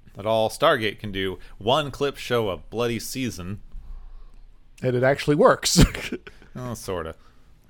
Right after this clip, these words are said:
Speaker 1: Works as well
Speaker 2: Yeah,
Speaker 1: as a
Speaker 2: mo-,
Speaker 1: clip
Speaker 2: most
Speaker 1: show
Speaker 2: of them.
Speaker 1: can. Yeah.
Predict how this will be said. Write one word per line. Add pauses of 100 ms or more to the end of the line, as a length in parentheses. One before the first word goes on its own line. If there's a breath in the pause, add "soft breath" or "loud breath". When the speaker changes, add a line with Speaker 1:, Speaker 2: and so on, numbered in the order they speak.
(100)
Speaker 1:
Works
as
well
Speaker 2:
Yeah,
Speaker 1:
as
a
Speaker 2:
mo-,
Speaker 1:
clip
Speaker 2:
most
Speaker 1:
show
Speaker 2:
of
them.
Speaker 1:
can.
Yeah.